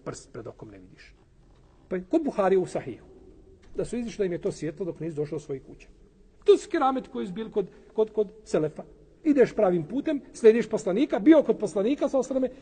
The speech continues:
čuo od njega, okoristio se, izišao u beke-, bereketu i hajru i Allah mu, Allah mu osvjetlio put do njegove kuće, da mu, da tako ukaže da je on na pravom putu i da je to, i da je to, znači, da je to spas za njega. A to kerameti koji se spominju,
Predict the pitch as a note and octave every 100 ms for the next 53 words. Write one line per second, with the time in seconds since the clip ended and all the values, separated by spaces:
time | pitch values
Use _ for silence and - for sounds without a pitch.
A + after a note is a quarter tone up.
0 | - - D#4 C4 C4+ C#4+ A#3+ G#3 G3+ A3
1 | C#4 - C#4 - C#4+ C#4+ - A#3+ B3+ C4+
2 | C4 - - C4+ C4 G#3 G#3 F#3+ D#4+ F#4
3 | - - B3+ A#3+ A#3 G#3+ A#3 - G#3 G#3+
4 | F#3 G#3+ - G#3+ - F3+ G3+ F#3 F#3+ D3+
5 | C#3 D3 D#3 F#3 F3+ F#3+ - - - F3
6 | F3 - - - - E3+ D#3 D#3 D3+ E3
7 | C#3+ C#3 D3 C3+ - D3 A#2 - D#3+ C#3+
8 | B2+ A#2 C#3+ D3 - - D3+ C3+ C#3+ B2+
9 | C#3 - - - - D3+ D3 - - -
10 | - - - - - - - _ - -
11 | C#4 C#3 C#3+ F3+ D3 C#3+ B2+ - D#3+ E3+
12 | B2+